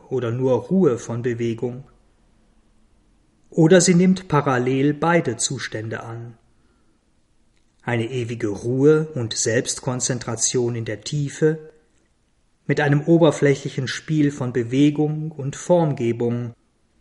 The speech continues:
wie Wellen auf einem unermesslichen, stillen Ozean. Und diese zweite Möglichkeit, Ruhe in Bewegung, kann wiederum zwei Ausdrucksformen annehmen.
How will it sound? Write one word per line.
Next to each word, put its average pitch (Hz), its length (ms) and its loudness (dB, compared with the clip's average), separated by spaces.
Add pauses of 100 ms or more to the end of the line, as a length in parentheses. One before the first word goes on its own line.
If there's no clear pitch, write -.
(240)
wie 147 180 2
Wellen 110 520 0 (100)
auf 120 160 -8
einem 120 240 -4
unermesslichen, 127 1000 -4
stillen 131 480 -4
Ozean. 117 760 -6 (3000)
Und 143 160 -2
diese 151 220 0
zweite 190 420 4
Möglichkeit, 117 1000 -4 (540)
Ruhe 139 320 4
in 131 220 -4
Bewegung, 131 760 -2 (560)
kann 156 240 4
wiederum 120 540 0
zwei 139 360 0
Ausdrucksformen 123 880 -4
annehmen. 120 600 -12